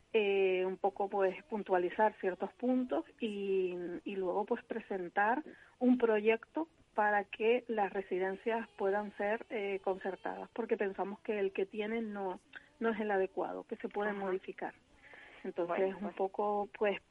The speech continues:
Speaker 1: mm, pues, noso-, pues eso, pues, plantear nuestras opiniones y que se den cuenta realmente que,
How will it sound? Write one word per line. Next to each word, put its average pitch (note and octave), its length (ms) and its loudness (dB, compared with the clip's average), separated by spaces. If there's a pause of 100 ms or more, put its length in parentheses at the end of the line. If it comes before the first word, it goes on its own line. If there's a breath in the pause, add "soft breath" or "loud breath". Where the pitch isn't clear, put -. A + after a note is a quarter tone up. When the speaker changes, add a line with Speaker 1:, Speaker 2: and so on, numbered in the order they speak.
(320)
Speaker 1:
mm, G3 260 -6
pues, F3 200 0
noso-, - 240 -4 (100)
pues F#3+ 220 0
eso, B3 220 -6
pues, F#3 220 2 (200)
plantear G3+ 420 6
nuestras A#3 320 0
opiniones A3+ 580 4
y A3+ 120 2
que A3 120 -2
se G3+ 120 -2
den F#3 320 2
cuenta F#3+ 320 -2
realmente G3+ 600 -2
que, A3+ 440 0